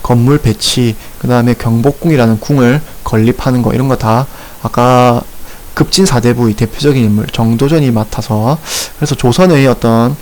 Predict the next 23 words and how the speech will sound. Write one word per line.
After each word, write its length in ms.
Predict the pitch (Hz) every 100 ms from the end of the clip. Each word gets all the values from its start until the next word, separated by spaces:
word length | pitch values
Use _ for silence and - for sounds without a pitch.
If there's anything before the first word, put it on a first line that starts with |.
| -
설계자라고 680 | - 208 202 226 123 113
하죠, 160 | 107 107
정도전이. 800 | - 110 120 110 117 107 110 175 - - - - - - - -
어, 460 | 110 104 107 107 107
자, 80 | 113
그래서 560 | 120 123 120 117 107 - - - -
이 100 | 190
시기는 760 | 202 220 226 143 139 131 107 113 - - - - -
뭐 120 | 110 113
드라마도 560 | - 143 208 226 151 131
엄청 340 | 147 - 254
많이 180 | 156 123
나오는 240 | 135 156
시기고, 640 | 131 - 123 113 127 107 110 - - - - -
어, 180 | 110 110
굉장히 480 | - 185 254 247 226
흥미로운 540 | 233 - 147 160 170 127
시기입니다. 420 | - 113 104 104
이 320 | 113 110 110 - 135 - - -
고려와 360 | - 113 131 135
조선의 360 | - 107 117 104
교체되는 640 | 104 - 113 113 117 113
시기. 420 | - - - 113